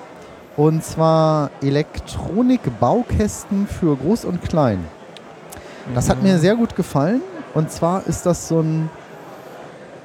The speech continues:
Speaker 1: sind das so kleine Bausteinchen,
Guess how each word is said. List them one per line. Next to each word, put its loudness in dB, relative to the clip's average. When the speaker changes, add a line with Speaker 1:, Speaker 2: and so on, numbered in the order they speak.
Speaker 1:
sind -2
das 4
so 0
kleine 6
Bausteinchen, 2